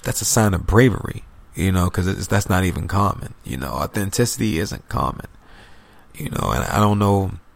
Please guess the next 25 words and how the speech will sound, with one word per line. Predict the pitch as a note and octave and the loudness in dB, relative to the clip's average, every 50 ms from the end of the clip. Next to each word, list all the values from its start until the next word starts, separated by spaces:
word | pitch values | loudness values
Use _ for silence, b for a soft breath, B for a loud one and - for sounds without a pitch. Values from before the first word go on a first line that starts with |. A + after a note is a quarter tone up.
| - - - - - - - - - - - - - - - - | -20 -20 -20 -20 -20 -20 -20 -20 -20 -20 -20 -20 -14 -12 -12 -8
why | - - G#2 G2+ G#2 G#2 G#2 G2+ | 0 4 8 8 10 10 8 6
is | F#2+ - G2 G#2 F#2 - | 4 2 2 2 2 2
that | G2 F#2 E2+ - | 0 0 0 -2
so, | - - G2+ G#2+ A#2 A#2+ B2 | -2 0 2 2 2 2 0
you | A#2+ - | 0 -2
know, | F#2+ F#2 F#2+ | -2 0 0
I | |
don't | G2+ F#2+ | 0 0
know | G2+ F#2+ | -2 -2
what | - G#2 | -2 -2
we're | F#2 E2+ | -4 -4
afraid | E2 - - - G2+ G2+ G2+ G2+ | -4 -6 -4 -2 0 0 0 0
of | G2 G2+ F#2+ - - | 0 -2 -2 -4 -6
or, | - - - - B B B B B B B B - | -8 -8 -10 -10 B B B B B B B B -18
you | - A2 | -12 -8
know, | A2 A2+ - - | -6 -6 -6 -4
being | G2 G2+ G2+ G2 F2 E2+ E2 | -4 -4 -2 -2 -4 -4 -6
judged | D#2+ - F#2 F#2 G2 G2+ G2+ G2 F#2+ - - | -6 -4 -2 0 2 4 4 2 2 -2 -4
or, | E2 D#2+ D#2+ D#2 D2+ D2 - - B B - | -4 -2 -2 -4 -4 -6 -8 -10 B B -6
because | - - G#2 G2+ | 0 2 2 4
we're | A#2 | 4
gonna | B2 A#2+ A#2+ | 4 4 4
be | A2 A2+ G#2+ | 4 2 0
judged | G2 G#2+ A2 A#2 A#2+ A2 - - - - - - - - - | 2 2 4 4 4 4 2 -2 -6 -14 -20 -20 -20 -12 -4
anyway, | - A#2 C#3+ C#3 - B1+ - - - | 0 2 2 2 0 -2 -6 -8 -8